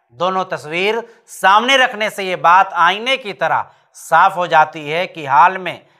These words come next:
शेयर की जा रही तस्वीर एडिट हुई है, जिसे लोग बिना जानकारी के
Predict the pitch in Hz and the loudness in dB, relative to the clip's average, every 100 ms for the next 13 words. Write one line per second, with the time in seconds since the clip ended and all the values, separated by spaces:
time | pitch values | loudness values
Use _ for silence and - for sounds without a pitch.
0 | _ - 170 190 185 175 165 160 156 151 | _ -10 -6 -6 -6 -10 0 2 2 -2
1 | 151 127 143 175 214 220 _ _ 156 175 | -10 -12 -10 -6 -8 -10 _ _ -6 -4
2 | 202 196 214 196 151 101 _ _ _ _ | -4 -4 -4 -6 -10 -14 _ _ _ _
3 | 127 175 202 185 190 220 233 220 _ _ | -12 -6 -4 -2 2 4 4 0 _ _
4 | 147 175 190 175 190 196 208 214 254 247 | -6 0 2 4 2 4 4 4 2 -2
5 | 180 | -8